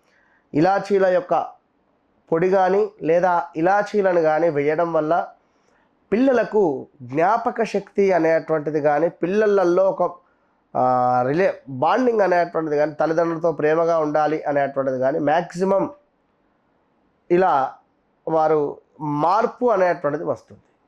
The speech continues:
ఇక last and final, మీ లైఫ్ టైమ్ మొత్తం మీద ప్రతి శుక్రవారము ఈ రెమెడీ కనుక చేస్తే మనీ రిలేటెడ్ కానీ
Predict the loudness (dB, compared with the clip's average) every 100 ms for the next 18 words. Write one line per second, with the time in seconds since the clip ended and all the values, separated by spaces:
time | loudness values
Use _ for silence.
0 | _ _ _ _ _ _ _ _ -4 -2
1 | -4 -4 -2 0 0 -2 -4 -4 -2 -2
2 | 0 0 2 0 -6 _ _ _ _ _
3 | -4 0 2 2 2 0 -2 0 0 0
4 | -2 -2 0 0 2 0 -4 _ _ _
5 | _ _ _ _ -6 -6 -2 -2 -2 -4
6 | -2 0 2 2 2 0 -4 -6 -14 -8
7 | -4 0 2 2 2 2 2 0 -2 -2
8 | -2 0 0 0 -6 _ _ _ _ _
9 | _ _ _ _ _ -10 -4 -2 0 -2
10 | -4 -8 _ -6 -2 0 0 0 0 2
11 | 2 0